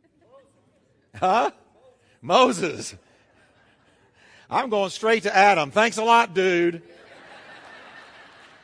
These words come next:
Kick him in the shins a little bit. I don't know. All right. Now, notice again that this first resurrection, I like that picture. Isn't that nice?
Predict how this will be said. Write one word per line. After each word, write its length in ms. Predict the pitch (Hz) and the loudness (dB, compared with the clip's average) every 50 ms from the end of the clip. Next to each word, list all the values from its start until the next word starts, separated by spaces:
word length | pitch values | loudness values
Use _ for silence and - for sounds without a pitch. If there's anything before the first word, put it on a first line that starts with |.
| _ _ _ _ _ _ _ _ _ _ _ _ _ _ _ _ _ _ _ _ _ _ _ _ _ _ _ _ _ _ _ _ _ _ _ _ _ | _ _ _ _ _ _ _ _ _ _ _ _ _ _ _ _ _ _ _ _ _ _ _ _ _ _ _ _ _ _ _ _ _ _ _ _ _
Kick 160 | - 196 190 | -8 -8 -6
him 120 | 202 202 208 | -6 -6 -8
in 80 | 202 | -8
the 60 | 180 | -8
shins 460 | - - - 226 226 208 190 170 147 147 | -8 -6 -4 -4 -2 -2 -4 -6 -8 -10
a 40 | |
little 200 | 147 143 139 143 | -10 -8 -8 -8
bit. 120 | 139 135 131 | -6 -4 -2
I 140 | 135 165 185 | 0 0 -2
don't 140 | 180 170 | -2 -2
know. 380 | 165 165 151 123 107 92 85 78 _ _ _ _ _ _ _ _ _ _ | -2 -2 -2 -2 -4 -6 -10 -16 _ _ _ _ _ _ _ _ _ _
All 140 | - - 156 | -8 -4 -2
right. 340 | 175 175 160 131 110 98 82 _ _ _ _ _ _ _ _ _ _ _ _ _ _ _ _ _ _ _ _ _ _ _ _ _ _ _ _ _ _ _ _ | 0 0 0 0 -2 -4 -10 _ _ _ _ _ _ _ _ _ _ _ _ _ _ _ _ _ _ _ _ _ _ _ _ _ _ _ _ _ _ _ _
Now, 520 | 120 135 151 151 143 131 110 95 87 80 _ _ _ _ _ _ _ _ _ _ _ _ _ _ _ _ _ _ _ _ _ _ _ _ | -8 -4 -2 -2 0 -2 -2 -4 -8 -12 _ _ _ _ _ _ _ _ _ _ _ _ _ _ _ _ _ _ _ _ _ _ _ _
notice 400 | - 113 156 202 220 220 208 - | -10 -4 -2 0 0 0 -2 -4
again 400 | 180 156 180 190 202 208 190 170 | -6 -6 -4 -2 0 0 -2 -4
that 80 | 156 139 | -6 -6
this 200 | 135 202 190 - | -6 -6 -6 -6
first 280 | - - 226 233 214 214 | -6 -6 -6 -4 -4 -4
resurrection, 560 | 220 226 190 202 202 208 208 196 - 147 139 | -6 -6 -6 -4 -2 0 0 -2 -2 -6 -10
I 100 | 143 143 | -6 -4
like 220 | 139 143 165 160 | -4 -4 -4 -4
that 180 | - 123 117 _ | -6 -10 -12 _
picture. 300 | - 151 151 - - 104 | -10 -12 -12 -12 -14 -16
Isn't 140 | 101 113 127 | -14 -14 -12
that 180 | 123 123 120 | -14 -14 -14
nice? 440 | 120 117 120 127 131 131 123 - _ | -14 -14 -14 -14 -14 -16 -18 -20 _